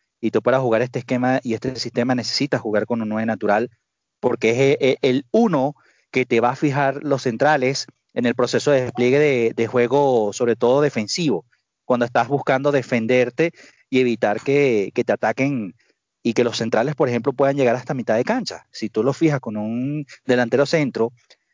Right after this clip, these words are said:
que tenga corpulencia, tenga despliegue físico, es imposible que ellos se puedan llegar hasta mitad de cancha, te van a llegar hasta tres cuartos de cancha, pero no más de allí.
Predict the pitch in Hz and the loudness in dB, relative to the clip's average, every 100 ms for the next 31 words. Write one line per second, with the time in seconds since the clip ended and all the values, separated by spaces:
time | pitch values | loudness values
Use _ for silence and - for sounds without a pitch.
0 | _ 107 107 101 110 131 117 131 156 127 | _ -2 0 0 0 0 0 2 2 0
1 | - 101 127 117 - 123 127 151 151 - | -4 0 0 -2 0 2 2 0 -2 -2
2 | - 170 - _ _ _ - 135 156 123 | 0 0 -2 _ _ _ -2 0 0 -2
3 | 101 151 175 110 107 107 117 127 - 107 | 0 2 2 2 2 2 0 -4 0 0
4 | 120 113 107 - 113 104 101 107 170 180 | 2 0 -2 -2 -6 -2 0 0 0 -4
5 | 110 98 101 120 107 120 110 113 113 110 | -4 -4 -2 -2 -2 -6 -8 -2 -2 -2
6 | 110 139 127 104 101 98 95 113 156 | -2 -4 -4 -4 -4 -2 -2 -2 -2